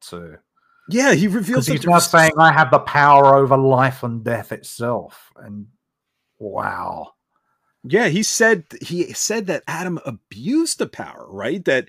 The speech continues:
Speaker 1: Yeah.
Speaker 2: he never used it to his full potential, that he only ne-, he used it to police, quote unquote, police Skeletor.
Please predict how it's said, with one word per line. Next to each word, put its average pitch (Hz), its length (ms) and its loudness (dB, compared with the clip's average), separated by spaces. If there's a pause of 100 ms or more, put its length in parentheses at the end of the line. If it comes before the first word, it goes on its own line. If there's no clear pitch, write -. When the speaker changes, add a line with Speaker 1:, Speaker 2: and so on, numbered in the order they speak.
(140)
Speaker 1:
Yeah. 120 180 -12
Speaker 2:
he 170 80 -6
never 208 240 0
used 190 260 -6
it 180 100 -14
to 139 100 -10
his 113 160 -10
full 107 180 -10
potential, 92 640 -18
that 107 320 -6
he 110 320 -10
only 143 280 -6
ne-, 135 280 -10
he 120 140 -14
used 135 300 -6
it 127 140 -8
to 113 120 -12
police, 104 760 -12
quote 127 320 -8
unquote, 107 400 -8
police 113 420 -10 (140)
Skeletor. 87 800 -12